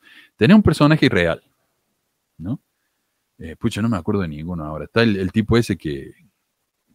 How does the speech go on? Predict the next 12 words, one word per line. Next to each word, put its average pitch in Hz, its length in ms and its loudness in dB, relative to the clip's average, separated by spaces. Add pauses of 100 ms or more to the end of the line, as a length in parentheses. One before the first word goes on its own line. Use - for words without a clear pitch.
(440)
que, 71 600 -14
eh, 76 240 -18
trabajaba 82 640 -2
poniendo 80 880 -2
vías 87 320 -2
del 80 140 -6
ferrocarril. 80 680 -6 (500)
Y 90 100 -4
era 85 120 -2
tan 135 260 0
fuerte 107 460 2
él 104 180 -6